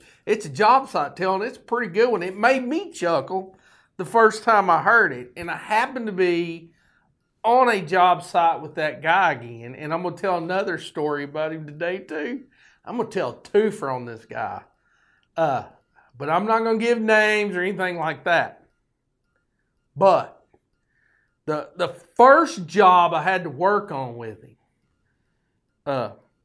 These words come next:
two superintendents with a constr-, with a general construction firm that I, it's a couple of guys I'm on the big group text with.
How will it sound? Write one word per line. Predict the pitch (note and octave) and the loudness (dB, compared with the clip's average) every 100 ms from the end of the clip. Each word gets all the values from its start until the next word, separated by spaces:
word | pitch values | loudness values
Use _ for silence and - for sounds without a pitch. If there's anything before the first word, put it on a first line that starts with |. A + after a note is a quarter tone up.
| _ _ _ _ _ | _ _ _ _ _
two | - A#3+ C#4 D4 | -6 0 2 2
superintendents | D4 - C#4 C4 C4+ B3+ - - F#3+ E3+ D3+ D#3+ - - - _ _ _ _ _ _ | 0 -4 -6 -4 -6 -6 -8 -4 -2 -2 -6 -10 -16 -20 -20 _ _ _ _ _ _
with | D#3 D#3 | -6 -6
a | |
constr-, | C3 D3 - - - D#3+ - | -8 -14 -16 -18 -20 -20 -6
with | E3+ D3 | -4 -4
a | |
general | B2+ F#3 F#3 F3 | -4 -2 0 -2
construction | - C3+ - F3+ F#3 F#3+ - C#3 | -4 -14 -8 0 2 0 -6 -16
firm | - B2 G#2 A#2 - _ _ _ _ _ _ _ _ _ _ _ - | -14 -14 -14 -16 -20 _ _ _ _ _ _ _ _ _ _ _ -10
that | C3+ C3+ - | -6 -6 -8
I, | C3+ C#3 | -8 -8
it's | C3+ - - _ - | -8 -14 -20 _ -16
a | |
couple | - G#3 G3+ F3+ | 2 4 4 2
of | |
guys | D#3+ F3+ F3 | 4 4 4
I'm | E3+ E3+ | 2 -2
on | E3 | -4
the | D3+ | -4
big | D#3+ C#3+ | -6 -6
group | C3 E3 F3 | -4 -4 -4
text | - A#2 - - | -8 -8 -10 -16
with. | A#2+ - | -16 -18